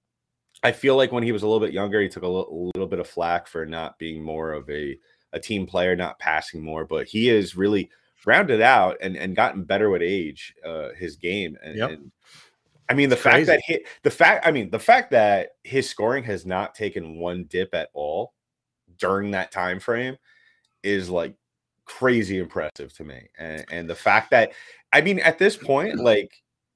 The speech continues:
Speaker 1: is it possible that we could see Ovechkin hit forty-five plus goals this year?
Speaker 2: Yeah,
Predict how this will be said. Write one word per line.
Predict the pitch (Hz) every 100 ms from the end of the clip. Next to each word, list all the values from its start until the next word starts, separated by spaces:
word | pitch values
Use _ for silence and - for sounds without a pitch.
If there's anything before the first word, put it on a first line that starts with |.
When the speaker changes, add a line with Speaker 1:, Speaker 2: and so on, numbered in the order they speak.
| _ _ _
Speaker 1:
is | 117 139
it | 254
possible | - 98 110 - 151 127
that | 80
we | 98
could | 98
see | -
Ovechkin | 101 82 82 90 110 98
hit | 90 87 -
forty-five | - 82 92 92 87
plus | 92 82
goals | - 80 85
this | 110 78
year? | 80 - _ _ _ _ _ _ _ _ _
Speaker 2:
Yeah, | 143 143 349 349